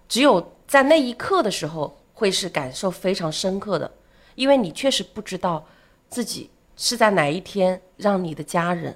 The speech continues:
让你的女儿看到这一段视频，这种仪式感的一个，一个满足，我觉得就在那一刻是非常非常的丰富的，我都一下子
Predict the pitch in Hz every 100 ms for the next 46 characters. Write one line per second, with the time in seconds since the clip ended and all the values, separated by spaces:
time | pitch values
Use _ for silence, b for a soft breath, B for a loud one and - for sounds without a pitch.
0 | _ - 208 175 143 147 156 135 127 131
1 | - _ - - 226 175 151 165 143 143
2 | - 180 - - _ b b - 233 185
3 | 165 170 202 254 240 147 147 151 170 180
4 | 160 156 - _ _ _ 165 165 175 160
5 | 165 139 143 - 147 - 175 170 170 185
6 | 240 233 202 247 202 - 208 165 b b
7 | - - - 208 226 165 156 165 160 151
8 | 147 147 170 175 - 160 143 143 202 190
9 | 190 269 240